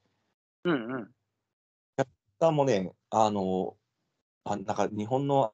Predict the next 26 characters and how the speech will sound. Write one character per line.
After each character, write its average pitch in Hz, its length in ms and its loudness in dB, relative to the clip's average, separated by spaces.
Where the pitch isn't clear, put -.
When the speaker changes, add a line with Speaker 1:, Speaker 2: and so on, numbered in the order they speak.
Speaker 2:
ア 123 100 0
ニ 135 80 0
メ 127 100 0
と - 80 2
か 87 80 2
好 - 60 -14
き - 120 -14
な 123 80 -2
ん 110 60 -6
だ 92 80 0
ろ 85 80 -2
う - 20 -2
な 90 100 -2
っ 90 60 -14
て 87 120 -10
い 85 160 -4
う 90 80 2
よ 85 160 -2
う - 20 -12
な、 82 280 -8
な 90 100 -6
ん 87 40 -6
だ 85 80 -4
ろ 85 120 -16
う - 20 -20
な、 85 220 -14